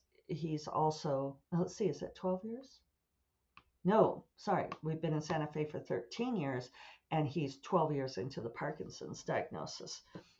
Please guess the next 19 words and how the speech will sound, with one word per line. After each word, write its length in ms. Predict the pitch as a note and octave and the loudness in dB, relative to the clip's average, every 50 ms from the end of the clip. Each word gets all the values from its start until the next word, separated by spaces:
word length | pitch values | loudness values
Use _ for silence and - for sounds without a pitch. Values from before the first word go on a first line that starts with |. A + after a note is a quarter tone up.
| _ - | _ 2
So 180 | - A3 G3 | 10 12 12
it's 140 | F3 F3 - | 12 12 8
interesting 640 | - G3 G#3+ G3 - G#3 F3+ - - - F3+ D#3+ D3+ | 4 2 2 6 6 6 6 6 4 4 4 6 6
to 100 | D3+ D3 | 4 2
think 260 | - F#3 E3+ D#3+ D#3+ | 2 0 0 0 -2
about 400 | - - D3 C#3 C#3 - - - | 0 2 4 4 4 2 2 0
that 240 | D3+ C3 - - - - | 0 0 0 0 -2 -4
we 180 | - D#3 D#3 D3 | -2 0 2 2
have 140 | C#3 C3 - | 0 0 0
been 200 | D3+ D3 C#3+ C#3 | 0 2 2 2
living 260 | C#3 C3+ C#3 C#3 C#3 | 2 0 0 0 -2
with 160 | C3+ C3+ - | -2 -2 -4
him 140 | - - B2+ | -6 -6 -4
having 340 | - D#3 D3+ C3+ C#3 C3 A2+ | -2 -2 -2 -2 -2 -4 -6
Parkinson's 720 | - - C#3+ C#3+ - - F#3+ - - - C3+ - - - - | -4 -4 -6 -4 -6 -8 -10 -10 -10 -12 -14 -14 -14 -10 -8
for 200 | - - - - | -6 -6 -6 -6
over 240 | - C3 - - - | -6 -6 -6 -6 -10
a 60 | - | -12
decade, 480 | - - - - - - - - F#3 | -10 -10 -10 -10 -10 -12 -18 -20 -20